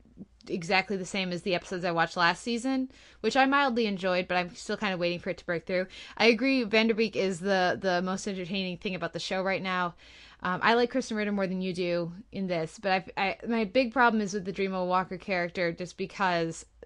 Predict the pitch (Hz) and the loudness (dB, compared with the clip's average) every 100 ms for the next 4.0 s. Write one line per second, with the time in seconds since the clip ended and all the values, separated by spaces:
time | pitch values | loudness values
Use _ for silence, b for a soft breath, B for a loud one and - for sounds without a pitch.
0 | 113 180 - 208 196 208 196 185 - _ | -14 -14 -4 0 2 2 0 -2 -14 _
1 | b b b b b b - _ - - | b b b b b b -20 _ -6 -2
2 | 220 226 233 262 247 220 - 233 214 202 | 0 0 2 2 4 2 -2 -2 -2 0
3 | 196 202 185 202 180 190 170 92 - 165 | 0 -2 -4 -4 -4 -6 -8 -10 -10 -12